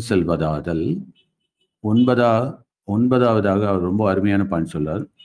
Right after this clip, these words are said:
"பரிந்து நன்முகமன் வழங்கல்." அவரிடம் புகழ்ச்சியாக ஒரு முகமன் கூறி, "நீங்க வந்ததுக்கு ரொம்ப தேங்க்ஸுங்க" அப்படின்னு கூறி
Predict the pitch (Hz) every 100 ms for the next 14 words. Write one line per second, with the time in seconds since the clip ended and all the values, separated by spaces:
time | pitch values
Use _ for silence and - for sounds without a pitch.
0 | - _ _ 123 120 147 160 165 160 180
1 | 196 - - 101 104 107 104 104 101 127
2 | 135 147 180 - - 80 85 92 101 101
3 | 82 - _ _ _ _ _ _ _ _
4 | _ _ _ _ _ _ _ _ _ _
5 | 120 110 113 117 160 240 - _ _ _
6 | _ _ - 165 175 170 - 131 113 104
7 | 127 151 - 101 98 101 110 110 98 95
8 | 85 107 - - _ 98 87 87 98 101
9 | 95 95 82 80 80 85 82 78 82 78
10 | 71 _ _ _ - 78 78 90 87 87
11 | 85 131